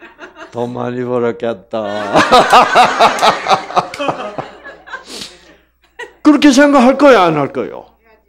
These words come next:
"얼마나 많이 벌었을까?" 요게 문제라. 요, 그래서 제가 강의를 아무리 열심히 해도 여러분 유전자가 반응을 잘 안 하게 돼 있어요.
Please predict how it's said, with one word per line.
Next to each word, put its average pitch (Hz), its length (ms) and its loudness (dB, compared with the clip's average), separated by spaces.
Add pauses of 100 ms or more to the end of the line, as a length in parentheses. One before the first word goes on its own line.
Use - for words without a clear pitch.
(420)
"얼마나 123 460 -4
많이 120 280 -8
벌었을까?" 113 1120 -10 (1700)
요게 143 340 -2
문제라. 151 600 -12
요, 131 200 -4
그래서 143 840 -8 (360)
제가 143 360 -8
강의를 143 440 -8
아무리 160 600 -16
열심히 151 520 -16
해도 135 460 -8
여러분 139 440 -6
유전자가 123 760 -10
반응을 131 540 -10
잘 147 560 -4 (760)
안 - 420 -16
하게 - 280 -18
돼 - 140 -20
있어요. - 520 -20